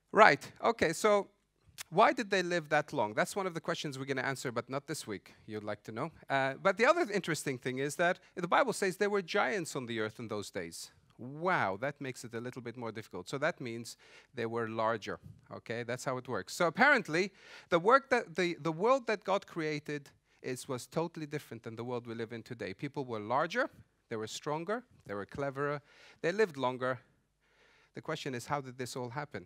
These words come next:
And do we have any evidence for it? We, to answer all these questions, believe it or not, I'm gonna start right from the beginning. So here it comes, embrace yourselves. Okay, so in the beginning, God created the earth and he created the light. <laughs> I'm gonna take you,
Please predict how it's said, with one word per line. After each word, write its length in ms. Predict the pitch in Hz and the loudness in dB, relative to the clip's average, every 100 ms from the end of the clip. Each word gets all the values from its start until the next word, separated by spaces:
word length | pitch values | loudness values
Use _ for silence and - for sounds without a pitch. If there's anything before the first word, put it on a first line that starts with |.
| - | -12
And 140 | 113 117 | -10 -8
do 80 | |
we 100 | 117 | -6
have 160 | 117 120 | -6 -6
any 160 | 113 110 | -6 -6
evidence 420 | 104 98 95 - | -8 -10 -12 -12
for 160 | 87 | -12
it? 160 | - - - - _ _ _ _ _ _ - | -14 -18 -20 -20 _ _ _ _ _ _ -4
We, 160 | 147 | -4
to 120 | 147 180 | 2 0
answer 200 | 208 208 | 2 2
all 100 | 190 | 0
these 180 | 180 | -2
questions, 420 | - 202 - 196 160 | 0 0 0 -4 -4
believe 300 | 165 180 180 | 0 0 0
it 100 | 185 | 0
or 60 | |
not, 200 | 170 160 | 0 0
I'm 140 | 143 143 | -2 -4
gonna 160 | 143 | -4
start 300 | - 151 139 | -2 0 0
right 400 | 135 139 139 143 | 0 4 4 4
from 220 | - 143 135 | 0 -6 -6
the 80 | |
beginning. 400 | 131 127 123 101 | -6 -4 -4 -6
So 180 | - 120 | -4 -2
here 220 | 135 160 | 0 -2
it 100 | 151 | -2
comes, 480 | 156 139 139 127 - _ - - - | -2 -2 -2 -8 -12 _ -20 -20 -12
embrace 540 | - 120 120 131 131 - | -8 -6 0 0 0 -4
yourselves. 640 | 107 - 101 90 - - - - - | -6 -2 -2 -2 -10 -14 -16 -20 2
Okay, 360 | 160 - 107 - _ _ - | 2 4 0 0 _ _ 2
so 180 | 190 | 6
in 80 | 214 | 6
the 80 | 226 | 4
beginning, 360 | 220 220 214 202 | 4 4 4 4
God 200 | 190 - | 4 4
created 400 | 180 175 165 151 | 0 0 -4 -4
the 160 | 160 | 0
earth 320 | 160 165 - - | 4 2 0 -2
and 120 | 147 | -2
he 120 | 165 | -2
created 580 | 160 151 143 143 - 131 | -4 -2 0 0 -2 0
the 120 | 139 | 2
light. 520 | 131 135 131 107 - - | 2 6 6 6 -2 0
<laughs> 1040 | - - 156 156 - 135 120 202 - - | 0 2 0 0 0 -2 -4 -6 -8 -4
I'm 100 | 135 | -2
gonna 100 | 147 | -2
take 220 | 151 143 | -2 0
you, 140 | 151 | -2